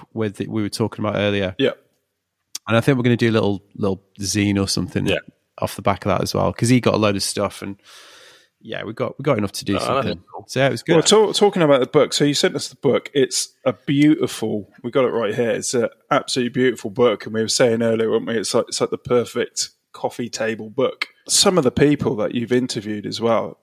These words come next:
Speaker 2: like, it's
Speaker 3: My
Speaker 2: just
Speaker 3: favourite skater of all time, Jamie Thomas.
Speaker 2: Yeah, and I'm like, so is there anyone that you've been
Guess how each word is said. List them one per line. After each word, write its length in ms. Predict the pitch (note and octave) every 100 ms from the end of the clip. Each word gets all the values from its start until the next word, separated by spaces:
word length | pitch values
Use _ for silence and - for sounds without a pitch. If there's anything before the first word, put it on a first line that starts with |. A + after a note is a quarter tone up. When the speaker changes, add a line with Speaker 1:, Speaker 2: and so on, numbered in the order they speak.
| -
Speaker 2:
like, 200 | G#2+ G#2 -
it's 260 | A#2 -
Speaker 3:
My 100 | C#3+
Speaker 2:
just 160 | A#2+ -
Speaker 3:
favourite 300 | F#2+ E2+ F#2
skater 360 | - F#2 F2+ E2
of 100 | -
all 160 | F2 D#2+
time, 360 | - E2+ E2
Jamie 300 | E2 F2 F2
Thomas. 460 | - F2 D#2+ F2 -
Speaker 2:
Yeah, 340 | D3+ D3 A#2+ -
and 160 | C#3 C#3+
I'm 200 | D3+ D#3 -
like, 220 | D#3 D#3
so 160 | - E3+
is 260 | D#3+ F3 G3
there 240 | F3 -
anyone 640 | D#3+ F3 C3+ A2 A2+ A2+ _ _ _
that 200 | - B2
you've 540 | C3+ B2+ B2+ A#2+ A2+ -
been 340 | A#2+ A#2 A2